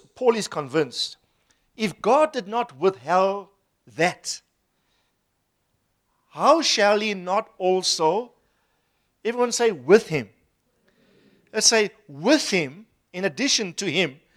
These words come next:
but with him, freely then give us all things. Everyone say, all things. So he has given us freely all things to enjoy. Okay?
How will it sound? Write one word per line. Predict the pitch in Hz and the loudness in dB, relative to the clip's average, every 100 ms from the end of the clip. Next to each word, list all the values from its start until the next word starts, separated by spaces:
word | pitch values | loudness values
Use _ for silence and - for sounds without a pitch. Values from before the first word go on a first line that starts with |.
| _ | _
but | - 170 | 0 0
with | 143 269 - | 0 -6 -6
him, | 147 139 _ _ _ _ | -10 -10 _ _ _ _
freely | - 262 285 302 254 | -20 -12 -10 -8 -8
then | 139 165 143 127 _ _ _ _ - | -2 -2 -2 -8 _ _ _ _ -4
give | 185 254 | 2 4
us | 311 - - - _ _ _ _ _ | 4 4 0 -2 _ _ _ _ _
all | 339 359 | 0 0
things. | 349 147 - - - - _ _ _ _ _ _ _ - | 0 -8 -8 -10 -10 -10 _ _ _ _ _ _ _ -8
Everyone | 247 269 | -2 0
say, | 247 | 2
all | 240 214 202 | 4 4 4
things. | 165 117 - - - _ _ _ _ _ _ _ | 0 -14 -14 -14 -16 _ _ _ _ _ _ _
So | 214 | -4
he | 220 | -2
has | 202 | -2
given | - 220 262 | -4 -6 0
us | 240 - | 0 -2
freely | - - 277 269 277 277 - | -8 -8 -4 -4 -4 -6 -2
all | 214 214 | 4 4
things | 220 208 190 180 | 2 -6 -6 -6
to | - 165 | -4 -6
enjoy. | 151 139 113 123 113 _ _ _ _ _ _ | -6 -10 -10 -10 -12 _ _ _ _ _ _
Okay? | 139 - 170 | -20 -14 -14